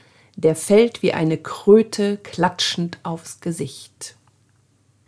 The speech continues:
Pagnoletta geht dazwischen, um die Sache zu klären. Der Kleine will sich in eine Ecke verziehen, aber Pantaleon erwischt ihn mit einer Backpfeife.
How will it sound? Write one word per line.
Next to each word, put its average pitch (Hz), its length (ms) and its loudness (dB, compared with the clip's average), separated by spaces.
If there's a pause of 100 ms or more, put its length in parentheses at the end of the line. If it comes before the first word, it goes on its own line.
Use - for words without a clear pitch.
(140)
Pagnoletta 190 600 6
geht 196 200 0
dazwischen, 196 600 0
um 214 140 2
die 175 120 0
Sache 196 300 -2
zu - 160 -10
klären. 165 560 0 (640)
Der 143 100 0
Kleine 180 580 4 (340)
will 208 220 8
sich 220 240 -4
in 175 120 0
eine 160 320 0 (120)
Ecke 185 220 -4
verziehen, 254 840 -2 (640)
aber 180 220 6
Pantaleon 196 920 2 (340)
erwischt 170 720 2
ihn 185 220 2
mit 175 240 -4
einer 170 240 -2
Backpfeife. - 800 -10